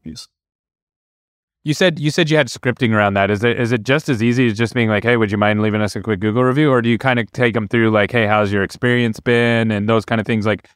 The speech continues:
Speaker 2: could you walk us through that?
Speaker 1: Yeah, so, I mean, like, scripting anything in a D S O is really kinda hard after a while. You have so many people coming in and out, you're growing.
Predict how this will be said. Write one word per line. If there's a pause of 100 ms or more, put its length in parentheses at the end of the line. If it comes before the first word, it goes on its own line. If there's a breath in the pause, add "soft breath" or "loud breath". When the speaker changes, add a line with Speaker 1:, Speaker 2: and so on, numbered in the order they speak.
(100)
Speaker 2:
could
you
walk
us
through
that? (380)
Speaker 1:
Yeah,
so,
I
mean,
like,
scripting
anything
in
a
D
S
O
is
really
kinda
hard
after
a
while.
You
have
so
many
people
coming
in
and
out,
you're
growing.